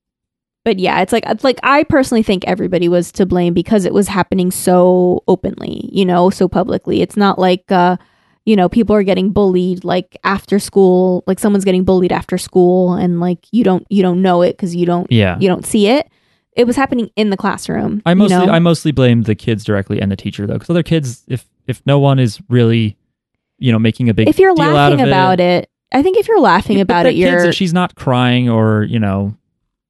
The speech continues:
Speaker 2: yelling at them about it. They might not really get it. And kids also are always, like, susceptible to peer pressure, as are adults.
Speaker 1: Yeah.
Speaker 2: <laughs> But you know what I mean? I feel like if you're just like, "Well, I'm not gonna push back against the bully or whatever," and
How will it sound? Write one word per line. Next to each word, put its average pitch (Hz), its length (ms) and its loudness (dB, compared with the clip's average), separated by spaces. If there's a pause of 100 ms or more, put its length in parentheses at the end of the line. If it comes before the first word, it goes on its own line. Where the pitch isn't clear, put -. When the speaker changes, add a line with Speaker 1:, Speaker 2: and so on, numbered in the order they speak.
(100)
Speaker 2:
yelling 117 260 2
at 113 140 0
them 113 100 0
about 104 280 0
it. 104 80 -2
They 117 100 0
might 123 180 0
not 117 160 -2
really 107 240 0
get 101 160 -2
it. 104 160 -4 (360)
And 104 340 -2 (100)
kids 170 200 0
also 196 280 2
are 175 140 4
always, 165 260 2
like, 147 120 -2
susceptible 127 500 -4
to 110 60 -2
peer 131 200 0
pressure, - 460 -10 (180)
as 110 200 -2
are 107 260 0
adults. 95 340 -6
Speaker 1:
Yeah. 190 340 2
Speaker 2:
<laughs> 160 160 0
But 123 300 0 (480)
you 143 100 0
know 147 60 2
what 147 80 2
I 147 100 2
mean? 147 180 0
I 117 80 0
feel 117 220 -2
like 110 180 0
if 104 120 -6
you're 117 100 -2
just 117 180 -4
like, 113 220 0
"Well, 120 120 2
I'm 151 120 2
not 208 180 0
gonna 185 240 2
push 151 260 0
back 143 220 0
against 123 380 -2
the 117 60 -6
bully 113 300 0
or 104 60 0
whatever," 104 400 -2
and 101 340 -4